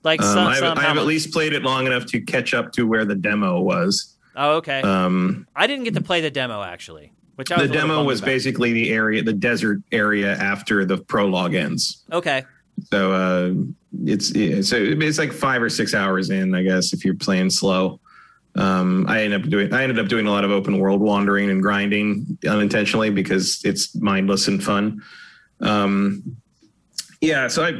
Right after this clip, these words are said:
Speaker 2: it's, it's, it is standalone, oddly enough. Like, it's not, I mean, it's called Bravely Default two, but Bravely Default sequel was called Bravely Second.
Speaker 1: Right.
Speaker 2: And continued that. Bravely Default two has similar game mechanics, but is a separate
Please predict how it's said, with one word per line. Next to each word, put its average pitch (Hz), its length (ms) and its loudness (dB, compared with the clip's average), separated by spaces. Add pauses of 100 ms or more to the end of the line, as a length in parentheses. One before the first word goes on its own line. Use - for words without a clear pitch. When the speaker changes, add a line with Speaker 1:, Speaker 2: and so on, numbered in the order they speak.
Speaker 2:
it's, 143 420 0
it's, 131 640 -2 (1160)
it 131 140 0
is 180 240 0
standalone, 107 880 0
oddly 101 300 2
enough. 85 360 0
Like, 101 120 2
it's 104 140 0
not, 120 440 0
I 117 80 2
mean, 113 260 0
it's 110 240 -2
called 156 260 0
Bravely 139 280 0
Default 120 400 -2
two, 117 300 0
but 98 180 -2
Bravely 131 340 2
Default 117 380 -2
sequel 113 340 0
was 104 120 0
called 104 240 2
Bravely 104 340 0
Second. - 540 -2
Speaker 1:
Right. 123 320 -4 (380)
Speaker 2:
And 104 500 0 (260)
continued 113 460 0
that. 107 220 0
Bravely 135 280 0
Default 120 440 -2
two 120 240 2
has 104 280 -2
similar 110 460 2
game 113 300 -2
mechanics, 143 500 -2
but 110 160 -2
is 107 340 -2
a 113 120 2
separate 101 680 -2